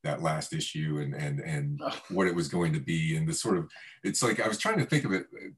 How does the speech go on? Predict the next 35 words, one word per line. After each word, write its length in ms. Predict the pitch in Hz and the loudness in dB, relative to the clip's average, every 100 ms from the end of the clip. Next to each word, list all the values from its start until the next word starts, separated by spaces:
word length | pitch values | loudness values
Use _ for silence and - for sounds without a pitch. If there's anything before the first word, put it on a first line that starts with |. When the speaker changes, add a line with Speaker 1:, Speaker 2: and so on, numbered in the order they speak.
| _ | _
Speaker 1:
like 180 | - 98 | -6 -4
a 60 | - | -4
comparison 720 | - - 180 196 139 90 85 | -4 -2 0 2 0 0 -2
to 140 | - - | -4 -6
what, 360 | 104 113 - - | -4 -2 -2 -6
to, 160 | 90 - | -12 -8
to 160 | - 98 | -6 -4
explain 360 | - - 165 | -4 0 0
it 100 | - | 0
to 60 | - | -4
people. 420 | - 85 87 87 - - - - - - | -6 -4 -2 -4 -6 -20 -20 -20 -16 -8
Essentially, 500 | 175 165 - - 180 | 0 0 2 2 2
like, 240 | 165 151 - | 0 -2 -8
you, 180 | - - - - - _ - - _ - | -18 -16 -18 -20 -20 _ -20 -20 _ -14
you 280 | 131 - 120 | -12 -4 0
had 140 | 143 | 4
a 40 | |
little 200 | 170 120 - | 4 4 4
artifice 640 | 113 117 - 123 - - | 2 2 -2 -4 -2 -4
where, 240 | 101 - - - _ _ _ - | -4 -4 -6 -16 _ _ _ -14
you 120 | 113 | -6
know, 140 | 87 | -4
you 320 | 98 98 98 95 _ _ _ - | 0 0 0 -2 _ _ _ -14
created 460 | - 110 101 95 90 | -6 0 2 2 0
a, 540 | 87 87 - 82 82 | -2 -2 -4 -4 -4
a 40 | |
shell 420 | 80 - 107 101 85 | -2 0 4 2 2
that 260 | 82 80 - _ - _ | -2 -4 -10 _ -20 _
story, 600 | - - 98 92 87 90 | -2 4 6 6 4 2
uh, 280 | 78 73 73 | -2 -2 -4
that 160 | 76 80 | -4 -6
was 120 | 82 | -8
promoted 600 | - 92 87 85 82 73 | -6 0 4 4 4 2
or 220 | 71 - | -4 -6
issue, 440 | - 85 - 82 | -2 -2 0 0